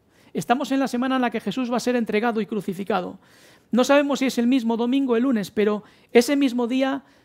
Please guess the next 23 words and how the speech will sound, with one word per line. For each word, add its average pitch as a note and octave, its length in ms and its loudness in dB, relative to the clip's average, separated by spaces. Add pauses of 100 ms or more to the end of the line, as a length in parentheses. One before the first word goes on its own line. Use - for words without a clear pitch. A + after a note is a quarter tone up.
(340)
sabéis G#3+ 360 0
que C4 80 2
es A3+ 80 0
una A#3+ 160 2
fiesta A#3 280 -4
de A3 120 -2
peregr-, G3 420 -4
de G3 180 -2
peregrinación. G3+ 920 0
Todos A3 260 2
los A3+ 300 -4 (280)
judíos B3 480 0
de G#3 100 -4
todas C4+ 300 0
partes C4 420 -2
de, G3+ 120 -2
de, F#3+ 280 -8
de, F#3 400 -6
de, F3+ 560 -8
bueno, F#3 280 -6
del F3 220 -4
mundo, C#4 520 0 (580)
eh, G3+ 300 -4